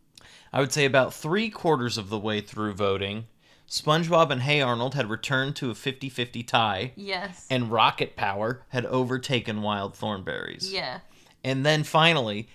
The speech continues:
Speaker 1: at the end of voting, both matchups
Speaker 2: Were
Speaker 1: were
Speaker 2: dead
Speaker 1: at
Speaker 2: even.
Speaker 1: fifty fifty.
Speaker 2: This is, this was insane.
Speaker 1: Time was up.
Speaker 2: Time was up.
Speaker 1: And both matchups were still at fifty fifty. So,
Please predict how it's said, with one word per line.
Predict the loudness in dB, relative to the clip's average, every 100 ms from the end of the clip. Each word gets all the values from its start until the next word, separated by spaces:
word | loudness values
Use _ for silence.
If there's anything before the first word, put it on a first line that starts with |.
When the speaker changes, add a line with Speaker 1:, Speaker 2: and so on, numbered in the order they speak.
| -8
Speaker 1:
at | -2 -2
the | 0 2
end | 0
of | -2
voting, | 2 6 6 4 -2 -8 -14 -20 _ -20 _ _ -20 -20 _ -20 -20 _ _
both | 0 6 6 4 -8 _
matchups | 2 4 4 2 2 2 0 -4 _ -12
Speaker 2:
Were | -6 2
Speaker 1:
were | 4
Speaker 2:
dead | 6 6
Speaker 1:
at | 6 6
Speaker 2:
even. | 2
Speaker 1:
fifty | 2 2 2 -2
fifty. | 0 -2 -2 -6 -8 -10 _ _ _
Speaker 2:
This | -6 -4
is, | -6 -6
this | -6 -6
was | -4 -4 -6 -6
insane. | -4 -4 -4 -4 -4 -4 -8 -18 -20 -20 -20 -20 -20 -20 _ _ _ -20 -20 -2
Speaker 1:
Time | 6 6 6
was | 4
up. | 6 4 2 _ _ -20 _ _
Speaker 2:
Time | -6 -4
was | -6 -6
up. | -6 -2
Speaker 1:
And | 0
both | 2 2
matchups | 2 -4 -2 -6 -8
were |
still | -2 0
at | 0
fifty | 0 -6 -6
fifty. | -8 -10 -10 -14 -16 _ -20 _
So, | -6 0 0 0 -6